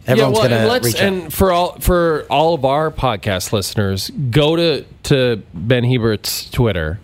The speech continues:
Speaker 2: Benny Hebes, and put some gentle pressure on him.
Speaker 1: Mm-hmm.
Speaker 2: With some nice, be nice. Don't scare him away. It's not, it's like, it's like we, you know,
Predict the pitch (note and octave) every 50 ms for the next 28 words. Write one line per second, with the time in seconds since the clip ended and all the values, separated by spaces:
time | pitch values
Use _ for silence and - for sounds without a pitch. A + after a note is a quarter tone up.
0 | - - _ _ _ - - A2 A2 A#2 A2 F#2+ F#2+ E2 D2+ C#2+ D2+ F2 - -
1 | - - - - - - _ _ - - - - - - - C#3 D#3 D3 C#3 C3+
2 | B2+ - - - - _ _ - - F#3 - - - - G3 F3+ E3+ C3+ - -
3 | G3+ F#3 F3 - - C#3 A2 - - G#2 F2+ D#2 - - - D#2 D2+ D2 D2 -
4 | - - A2+ G2 G2 G#2+ E2+ - - - C3 D3+ D3 C#3+ - F#3 E3+ E3+ E3+ F3+
5 | F3 E3+ D#3+ C3 - D3+ D3+ G3 F#3+ F#3+ F3 B2+ E2+ D#2 - - - - - C#3+
6 | E3+ F#3+ - - - G#3 G#3+ A3 A3+ A3+ A3+ A3 F#3+ C#3 A#2 F#2+ E2+ F#2 A2+ -
7 | G3+ D3+ - - E3 D#3+ - - D3 D3+ D#3+ E3 D#3+ D3+ - - E3+ E3+ F3+ D3+
8 | B2 D#3+ E3+ E3+ E3 - F3 E3+ C3 G#2 F#2